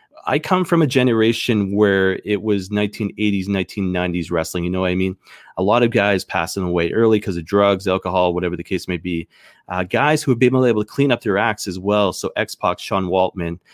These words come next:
uh, Razor Ramon, Scott Hall. You've got Jake the Snake Roberts, who was just on A E W Dynamite this past week. I've got the, you know, the, had the opportunity to meet him twice. And, uh, you know, it's, it's amazing to see Jake the Snake Roberts still able to do, uh, you know,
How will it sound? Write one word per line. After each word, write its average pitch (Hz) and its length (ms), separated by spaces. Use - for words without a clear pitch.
uh, 85 340
Razor 117 320
Ramon, 104 380
Scott 90 280
Hall. 98 320
You've 92 200
got 90 180
Jake 120 220
the - 80
Snake - 260
Roberts, 95 540
who 101 240
was 92 160
just 98 160
on 98 140
A - 20
E 98 180
W 95 240
Dynamite 90 400
this 92 140
past 87 340
week. 92 240
I've 92 120
got 104 220
the, 107 120
you 98 120
know, 87 200
the, 98 200
had 107 160
the 107 100
opportunity 101 340
to - 20
meet 98 160
him 92 100
twice. - 480
And, 90 320
uh, 92 160
you 92 160
know, 92 140
it's, - 220
it's - 320
amazing 110 560
to 95 60
see 104 120
Jake 98 220
the - 40
Snake - 240
Roberts 92 320
still 98 300
able 95 280
to - 120
do, 92 420
uh, 82 300
you 90 60
know, 87 280